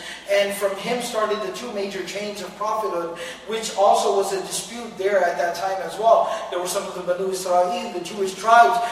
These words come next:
and then there were the Arabs, the Arabs, the, who were Banu Ismail. So Ibrahim alayhi salam had two sons, Banu Ishaq, Banu, uh, Ishaq, and then Banu Ismail. So literally two progeny started from Ibrahim alayhi salam,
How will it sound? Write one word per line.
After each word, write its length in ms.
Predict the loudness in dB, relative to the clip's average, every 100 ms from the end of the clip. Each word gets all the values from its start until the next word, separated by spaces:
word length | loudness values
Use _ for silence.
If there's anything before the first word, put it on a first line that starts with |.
| -4
and 100 | -4
then 140 | -2 0
there 160 | 0
were 140 | 2 0
the 160 | 0
Arabs, 480 | 4 6 6 6 2 -4 -8 -10 -2
the 60 |
Arabs, 400 | 2 4 2 -2
the, 100 | -6 -6
who 80 |
were 300 | -2 0 0 0
Banu 260 | -2 -2
Ismail. 680 | -6 -6 -4 -4 -4 -6 -10 -16 -18 -18 -10
So 260 | -4 -4
Ibrahim 320 | -2 2 4 4
alayhi 280 | 2 2
salam 260 | 0 -4 -2
had 160 | -2 -2
two 140 | -4
sons, 280 | -4 -4 -4 -2
Banu 160 | -2 -2
Ishaq, 580 | -4 -2 0 2 0
Banu, 500 | -2 -2 -2 -2 -2
uh, 320 | 2 4 4 2
Ishaq, 880 | -2 2 4 4 4 -2 -6 -4
and 80 | -4
then 160 | -2 0
Banu 240 | 0 0
Ismail. 640 | -4 -4 -4 -2 -2 -2 -8 -14 -14
So 180 | -10 -6
literally 480 | -4 -4 -4 -6 -8
two 180 | -6 -6 0
progeny 420 | 4 4 4 0 -4
started 460 | -2 2 2 2
from 160 | 0 -4
Ibrahim 400 | 0 0 0 0
alayhi 300 | -2 -4 -6
salam, 320 | -8 -8 -10